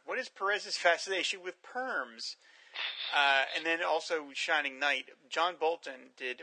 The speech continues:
Murata the She-Wolf for Epic, as well as the backup features in the X-Men re-, reprint book, Classic X-Men. I forgot to mention that. Classic, those strips in Classic X-Men, those backups were really good, 'cause they were like,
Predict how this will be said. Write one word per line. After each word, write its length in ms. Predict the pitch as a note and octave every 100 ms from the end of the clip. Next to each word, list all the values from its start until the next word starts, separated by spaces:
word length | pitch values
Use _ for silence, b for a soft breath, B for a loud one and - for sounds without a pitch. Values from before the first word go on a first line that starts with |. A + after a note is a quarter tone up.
| B2+
Murata 340 | B2+ C3+ C#3
the 80 | C3
She-Wolf 480 | - - E3+ D#3+ C#3+
for 140 | -
Epic, 380 | E3+ C#3 D3 -
as 140 | B2+ -
well 100 | C3+
as 80 |
the 80 | C3
backup 460 | B2+ C3+ C#3+ D3+ -
features 340 | C#3+ - C#3+
in 60 | C3+
the 100 | C#3+
X-Men 320 | D#3 - D3 B2+
re-, 160 | C#3+ C#3 - _
reprint 400 | - G#3+ - D3
book, 240 | C3+ B2+ - -
Classic 480 | - C3+ - - D3+
X-Men. 340 | C3 - B2+ B2+
I 100 | F3+
forgot 340 | - F3 D#3
to 40 | C3
mention 340 | B2+ B2 E2+
that. 200 | E2+ F2 - B B B
Classic, 440 | - A3 G#3+ F#3+ D3
those 200 | E3+ F#3
strips 440 | - - F#3 -
in 80 | B2+
Classic 320 | C#3+ C3 -
X-Men, 340 | C3 - C3
those 120 | A#2+ A#2+
backups 300 | B2+ C#3 D3
were 180 | - A#2 A#2 B2+ C3+
really 400 | D3 C#3 C3 B2
good, 260 | B2 A#2+
'cause 140 | - A#2+
they 100 | C3+
were 140 | C3+
like, 320 | B2+ B2 A#2+